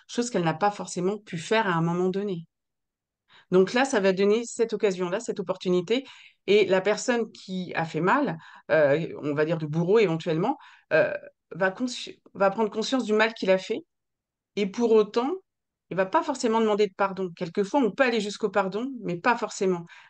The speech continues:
Mais apporter de la conscience, ça permet de voir aussi, euh, l'impact qu'a eu la parole ou l'acte sur la personne. Et à partir de là, on rentre dans un processus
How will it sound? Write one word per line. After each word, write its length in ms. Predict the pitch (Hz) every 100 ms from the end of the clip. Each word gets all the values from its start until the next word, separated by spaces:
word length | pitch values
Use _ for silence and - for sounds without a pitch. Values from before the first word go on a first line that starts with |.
| -
Mais 60 |
apporter 340 | 180 185 247 285
de 40 |
la 100 | 233
conscience, 440 | 226 220 - 254 277
ça 100 | 185
permet 300 | 208 202 202
de 40 |
voir 160 | 247 220
aussi, 380 | 208 - 262 277 _ - _
euh, 60 | 170
l'impact 640 | 175 180 175 294 285 - 175
qu'a 140 | 202
eu 260 | 202 262 - -
la 140 | 180
parole 480 | 170 196 185 233 254
ou 100 | 180
l'acte 320 | 180 226 233 202
sur 180 | -
la 100 | 185
personne. 440 | 170 170 - 160 147 - _ -
Et 60 |
à 80 | 160
partir 380 | 165 277 - 277
de 80 | 247
là, 160 | 262
on 60 | 226
rentre 120 | 220
dans 160 | 196 196
un 100 | 185
processus 840 | - 262 240 220 - 247 320 -